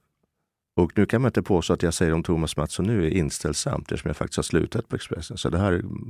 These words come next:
måste man bedöma helt ärligt sagt. Ett under av kreativitet, intensitet, entusiasm. Eh,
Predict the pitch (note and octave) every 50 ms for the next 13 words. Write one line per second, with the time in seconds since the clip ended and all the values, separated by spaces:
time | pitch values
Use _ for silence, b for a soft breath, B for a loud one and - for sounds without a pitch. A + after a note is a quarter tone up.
0 | - - F2+ F2 - - F#2+ F2+ F2+ F2+ - A2+ A#2 G#2 F2 D#2+ D#2+ D#2+ D#2 D#2+
1 | - - - - D#2+ D#2 - - - _ - - - - - - - _ - -
2 | b b b b b b b b b b b b b b b - G2 - - A#2+
3 | B2 C3+ B2+ B2 A2+ A2 G#2 G2+ - - - - - F#2+ G2 F#2 F2+ - - E2+
4 | E2 E2+ - - - C2+ G#2+ C3+ - _ - - - - _ _ _ - - -
5 | - - F2 F2+ F2+ - - G2+ - - - - - - C#2 - G#2+ A2+ - -
6 | - _ _ _ - - E2+ E2 F#2 - F#2 F2 - - G#2 A#2 A#2 - - -
7 | - - - - - _ _ _ _ _ _ _ _ _ _ _ _ _ _ _
8 | - D2+ D2 D2+ D#2 D2+ D2